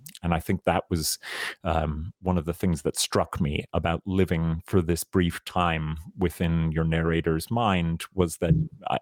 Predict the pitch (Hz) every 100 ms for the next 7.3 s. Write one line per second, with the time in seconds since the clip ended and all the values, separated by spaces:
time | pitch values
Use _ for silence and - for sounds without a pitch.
0 | 92 87 90 98 85 98 139 95 65 52
1 | 50 87 95 - 85 78 78 - 85 -
2 | 113 101 98 87 80 - - - 98 98
3 | 87 110 90 87 87 - 107 98 - 110
4 | 101 90 87 - 101 92 85 92 95 95
5 | 90 90 87 82 - 90 85 80 80 -
6 | - - - 101 95 92 90 85 85 82
7 | 82 82 82